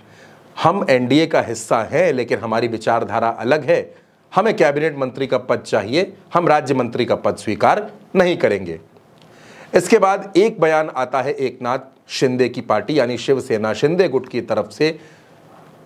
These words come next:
उसमें यह कहा जाता है कि हमारे सात सांसद हैं और सात सांसदों में हमें एक केंद्रीय मंत्री और एक, एक राज्य मंत्री का पद मिलना चाहिए,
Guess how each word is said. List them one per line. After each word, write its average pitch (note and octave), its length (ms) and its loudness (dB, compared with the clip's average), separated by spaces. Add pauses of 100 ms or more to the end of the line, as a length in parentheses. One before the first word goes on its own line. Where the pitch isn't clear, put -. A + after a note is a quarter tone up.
(380)
उसमें G3+ 340 4
यह B3+ 120 4
कहा F#3+ 240 0
जाता E3+ 340 0
है D#3 180 -2
कि G3+ 420 -8 (640)
हमारे D3+ 460 2
सात D#3 340 2
सांसद D3+ 500 0
हैं A#2+ 240 -8 (420)
और D3+ 120 4
सात E3 340 2
सांसदों D3+ 500 2
में F3+ 120 0
हमें D3 160 0
एक F3+ 320 0
केंद्रीय D3+ 360 0
मंत्री C#3 340 -2
और B2+ 160 0
एक, A2+ 220 -4
एक C#3+ 200 0
राज्य B2+ 280 0
मंत्री C#3 300 -4
का C#3 140 0
पद C3+ 220 -2
मिलना B2+ 280 -2
चाहिए, C3 440 -2